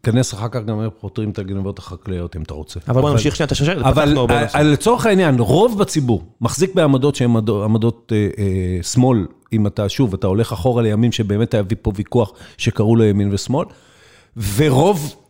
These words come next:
Speaker 1: עוד יותר גדול בציבור מזהה את עצמו כימין, זהותית. וזה גרם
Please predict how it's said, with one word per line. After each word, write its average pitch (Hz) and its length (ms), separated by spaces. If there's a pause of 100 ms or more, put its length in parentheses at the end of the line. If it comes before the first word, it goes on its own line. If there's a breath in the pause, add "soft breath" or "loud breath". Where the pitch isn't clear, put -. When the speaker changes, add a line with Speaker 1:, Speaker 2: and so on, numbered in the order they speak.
(200)
Speaker 1:
עוד 220 180
יותר 175 180
גדול 123 260
בציבור 123 400
מזהה 131 400
את 160 140
עצמו 123 280
כימין, 101 340 (460)
זהותית. 113 540 (1000)
וזה 185 420
גרם 175 560